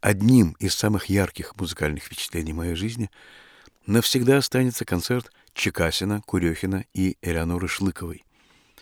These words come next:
И когда они, обнявшись, выплясывали что-то на сцене, при этом ухитряясь одновременно петь и играть,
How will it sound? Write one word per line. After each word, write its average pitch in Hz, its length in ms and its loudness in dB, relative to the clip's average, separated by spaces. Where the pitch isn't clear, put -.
И 123 100 -16
когда 117 260 2
они, 127 160 6
обнявшись, 131 640 -2
выплясывали 117 800 2
что-то - 320 -4
на 107 80 0
сцене, 131 420 0
при 110 140 0
этом 113 140 0
ухитряясь 110 440 2
одновременно 101 540 2
петь - 380 4
и 113 100 2
играть, 117 360 -4